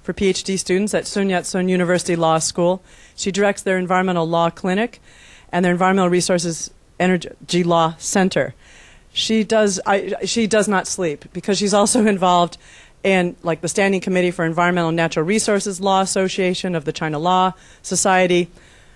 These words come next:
um, c-, visits universities in the States.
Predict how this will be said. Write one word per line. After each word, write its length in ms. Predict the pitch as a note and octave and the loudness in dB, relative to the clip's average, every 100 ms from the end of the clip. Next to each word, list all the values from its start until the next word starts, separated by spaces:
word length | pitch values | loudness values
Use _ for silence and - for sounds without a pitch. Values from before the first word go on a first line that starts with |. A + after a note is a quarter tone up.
| - _ - - | -20 _ -10 -2
um, 320 | D#3+ D#3+ D#3+ - - _ - - B3+ - - - - - _ - | 0 0 -2 -12 -20 _ -20 -20 -20 -20 -20 -20 -20 -20 _ -12
c-, 80 | - | -6
visits 380 | F#3+ G3 F#3+ G3 | 0 0 0 0
universities 540 | F3+ E3+ F3+ F#3 F3 | 0 0 0 0 -2
in 60 | E3 | -2
the 60 | |
States. 460 | D#3+ - G3 F#3 - | -2 0 2 0 -4